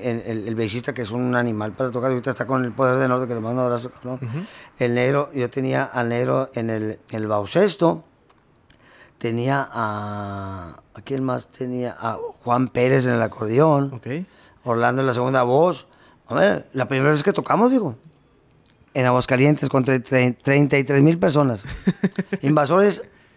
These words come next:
Speaker 1: y Cardenales.
Speaker 2: Órale.
Speaker 1: Hombre, andábamos así.
Speaker 2: Temblando.
Speaker 1: <laughs> Todos estaban arriba del escenario viéndonos. No, se veía bien perro.
Speaker 2: Oye, aquí vino Juan Luis Pérez.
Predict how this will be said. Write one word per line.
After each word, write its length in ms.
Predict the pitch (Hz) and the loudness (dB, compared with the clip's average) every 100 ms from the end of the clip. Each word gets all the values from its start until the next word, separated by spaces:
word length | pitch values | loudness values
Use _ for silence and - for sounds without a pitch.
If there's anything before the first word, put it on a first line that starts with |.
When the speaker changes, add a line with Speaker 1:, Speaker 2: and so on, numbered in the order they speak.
| _ | _
Speaker 1:
y 80 | 123 | -4
Cardenales. 640 | 139 123 123 127 113 - - 151 175 _ _ _ _ | 0 2 2 2 0 -8 -18 -20 -20 _ _ _ _
Speaker 2:
Órale. 520 | - 165 202 156 127 101 | -10 -6 -2 -2 -4 -6
Speaker 1:
Hombre, 320 | 123 180 160 | -8 0 2
andábamos 420 | 147 143 165 175 156 135 | 2 4 4 4 4 2
así. 120 | 113 - - | -2 -8 -4
Speaker 2:
Temblando. 580 | 147 139 147 170 170 127 392 - 170 190 | 0 4 4 4 2 2 2 2 0 -2
Speaker 1:
<laughs> 380 | 180 - - | -4 -6 -6
Todos 240 | - 165 185 | 2 2 2
estaban 240 | 180 180 | 2 2
arriba 180 | 170 165 | 4 4
del 80 | 175 | 4
escenario 300 | 160 135 143 | 2 0 0
viéndonos. 400 | 135 143 156 - _ _ - - | 0 -2 -4 -10 _ _ -20 -16
No, 100 | 110 | -12
se 100 | 110 | -10
veía 200 | 90 90 | -8 -8
bien 140 | 104 | -12
perro. 360 | - - 85 117 _ | -16 -20 -18 -20 _
Speaker 2:
Oye, 140 | 139 156 | 4 4
aquí 140 | 151 | 6
vino 460 | 156 180 185 175 139 | 4 6 6 4 2
Juan 220 | 135 135 | 2 2
Luis 140 | 147 | 0
Pérez. 500 | - 139 185 135 - | 0 -2 0 -4 -8